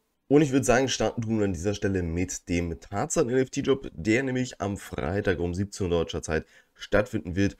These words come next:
Und das Ganze wird mit einem Collectible droppen. Und das Ganze wird außerdem animiert mit Sound sein. Und ja, die Animation mit Sound scha-,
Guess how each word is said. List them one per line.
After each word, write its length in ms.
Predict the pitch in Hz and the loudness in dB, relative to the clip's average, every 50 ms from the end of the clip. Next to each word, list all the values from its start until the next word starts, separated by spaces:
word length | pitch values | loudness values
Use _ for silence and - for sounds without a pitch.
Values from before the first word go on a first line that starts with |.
| _ _ _ | _ _ _
Und 100 | - 85 | -6 -4
das 160 | 90 85 - | -4 -4 -2
Ganze 240 | - 92 90 92 90 | -2 -4 -4 -2 -4
wird 100 | 95 - | -4 -2
mit 220 | 92 95 - - | -2 -4 -6 -6
einem 460 | - 67 85 92 104 104 95 90 _ _ | -4 0 0 0 0 0 -4 -6 _ _
Collectible 680 | - 107 82 85 85 - - 80 80 80 80 - - | -6 -2 2 2 0 0 -2 -4 -2 -2 -2 -4 -6
droppen. 460 | 85 92 107 120 131 - 156 147 147 - _ - _ _ _ | -6 2 2 2 4 4 0 -2 -2 -4 _ -18 _ _ _
Und 120 | - 110 | 0 0
das 140 | 123 135 - | 0 0 2
Ganze 180 | - 135 131 131 | 0 -2 -2 -2
wird 100 | 131 - | -4 -2
außerdem 320 | - 120 - 117 110 - | -2 -2 -2 -4 -4 -4
animiert 400 | - 92 117 123 117 113 113 - 92 | -4 -4 -4 -2 -2 -2 -2 -2 -2
mit 180 | 95 98 - | -4 -4 -2
Sound 500 | - - - - - 98 110 135 151 143 | 0 -2 -2 -2 0 0 0 0 0 -4
sein. 340 | - 127 120 113 110 113 113 - - - - _ _ - | -4 -4 -2 -2 -2 -4 -6 -12 -20 -20 -20 _ _ -4
Und 360 | - 110 117 127 117 - - _ _ - | 0 0 0 0 -2 -4 -8 _ _ 0
ja, 180 | 95 82 - - - | 0 0 0 -2 -2
die 220 | 87 95 - - | -2 0 0 0
Animation 500 | 92 101 104 92 92 - - 113 113 113 | 0 0 2 0 0 0 0 0 2 2
mit 100 | 104 92 | 2 0
Sound 280 | - - - 101 95 - | 0 0 -2 -2 -2 -4
scha-, 100 | 98 | -8